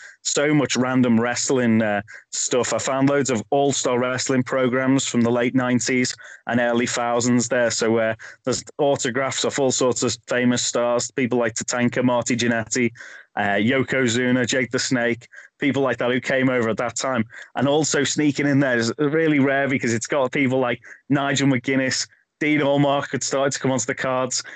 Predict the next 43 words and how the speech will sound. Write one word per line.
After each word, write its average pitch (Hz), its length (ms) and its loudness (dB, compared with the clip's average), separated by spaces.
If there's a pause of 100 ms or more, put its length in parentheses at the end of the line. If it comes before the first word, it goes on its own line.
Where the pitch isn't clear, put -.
(140)
and 135 220 2
there's, 123 180 2
uh, 127 200 0 (200)
like, 131 220 -2
Roy 151 260 2
Knight 135 340 0
and 143 120 4
the 127 60 0
Hooligans, 139 600 2
you 139 60 0
know, 131 140 2
the, 123 280 -2
Roy 143 220 0
Knight's 135 360 -2
on 139 100 0
a 131 40 -2
couple 139 320 -2
of 131 100 0
'em, 139 140 2
and 123 120 2
his, 113 160 0
uh, 120 220 0
and 120 120 0
his 120 100 -2
dad 127 220 -4
Ricky 135 260 -2
Knight. 131 340 -2 (800)
So, 110 340 0
uh, 107 180 0 (440)
yeah, 107 200 2
just, - 280 -4
uh, 104 220 0
mad, 110 280 -4 (120)
mad 131 280 0
loads 120 340 0
of, 113 160 -2
uh, 110 180 0 (300)
collectible 123 500 -2
stuff - 300 -2
on 117 120 2
there 120 200 0
and 120 80 0
everything. 110 460 -2